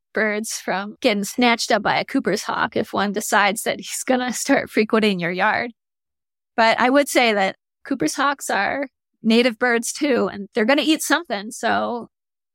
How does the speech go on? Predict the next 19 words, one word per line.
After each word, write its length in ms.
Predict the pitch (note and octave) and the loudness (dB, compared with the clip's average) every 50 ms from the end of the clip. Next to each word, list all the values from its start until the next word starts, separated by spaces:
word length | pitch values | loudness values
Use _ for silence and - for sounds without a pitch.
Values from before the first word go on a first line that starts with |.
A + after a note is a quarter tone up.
| - - | -4 -2
it's 220 | D4+ D4+ A#3 - | -2 -2 -2 0
hard 240 | - E4 E4+ F#4 D4+ | 0 2 2 4 4
to 80 | F4 | 2
not 220 | B3+ C4+ C#4 C#4+ C#4+ | 2 2 2 2 0
feel 220 | - D4 C#4 C4 | 0 0 2 2
bad 340 | A#3 A#3 A3 A3 A3+ B3+ C#4 | 4 4 4 4 4 2 2
if 100 | A#3+ - | -2 -2
they're 120 | - F3+ | -4 -4
eating 260 | - - A3 A3+ A#3 A#3 | -2 -2 -4 -4 -4 -6
something 300 | - B3 B3 B3 A#3 A3 | -8 -8 -8 -8 -8 -8
at 120 | G3 - | -8 -8
your 100 | - A3+ | -8 -8
bird 240 | G#3+ G#3 G3+ A3 G#3+ | -6 -6 -6 -6 -8
feeder. 420 | - D#4+ D#4+ D#4 D#3+ D#3 D#3 D#3+ _ _ _ _ _ _ _ _ _ _ _ _ _ _ _ - | -8 -10 -8 -6 -4 -4 -4 -6 _ _ _ _ _ _ _ _ _ _ _ _ _ _ _ -6
But 200 | - D4+ E4 - _ - | -4 -4 -4 -4 _ -4
I 160 | C#4 D4+ D#4+ | -4 -2 -2
urge 300 | - - E4 A#4 - - | -2 -2 -2 -2 -4 -4
people 300 | - - G#4 G#4+ A4 G#4 F4 | 0 0 0 2 2 0 0
to 100 | F#4 | -2